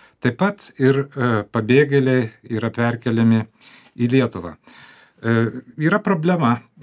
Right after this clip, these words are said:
Problema yra ta, kad jau per artimiausius keliolika metų, e, Lietuva neteks ketvirtadalio, gal net ir trečdalio darbo jėgos. Taigi, akivaizdu, susidursime su problema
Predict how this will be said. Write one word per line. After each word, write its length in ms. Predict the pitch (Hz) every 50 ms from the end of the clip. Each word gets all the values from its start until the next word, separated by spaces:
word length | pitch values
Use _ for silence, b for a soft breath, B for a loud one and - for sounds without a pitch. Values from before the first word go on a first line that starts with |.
| 120 117
Problema 500 | - 135 131 127 135 135 139 156 165 160 -
yra 220 | 143 131 131 127
ta, 200 | 127 - 170 180
kad 200 | 175 147 127 -
jau 140 | - 135 127 120
per 220 | - 131 131 135
artimiausius 800 | - 135 120 - - 127 131 143 151 156 147 - - 120 113 -
keliolika 560 | - - 120 117 139 143 135 127 117 - 117 113
metų, 540 | 117 123 135 156 160 - - 160 151 147
e, 480 | 131 - - _ _ - - 120 117 117 117
Lietuva 440 | 117 120 127 120 - 127 123 135 151 147
neteks 580 | 135 120 120 - 135 135 139 - - - - - -
ketvirtadalio, 920 | 127 120 - 117 117 113 - 131 139 156 156 143 143 127 131 123 120 117 - _ _
gal 280 | - 117 110 120 120 123
net 180 | 127 123 123
ir 100 | 127 113
trečdalio 640 | - - 110 120 127 135 127 120 127 135 123 127 117
darbo 380 | 107 123 120 117 110 107 120
jėgos. 540 | 120 117 135 147 147 175 160 - - - - B B B B B B B B B B B _ -
Taigi, 260 | - 123 117 117 120
akivaizdu, 560 | 113 117 - 113 113 113 110 104 104 120 135
susidursime 800 | 135 - 123 113 - 123 107 120 127 127 127 - - 120 113 107
su 160 | 110 - 113
problema 720 | - - 110 107 98 98 104 101 101 101 110 123 165 175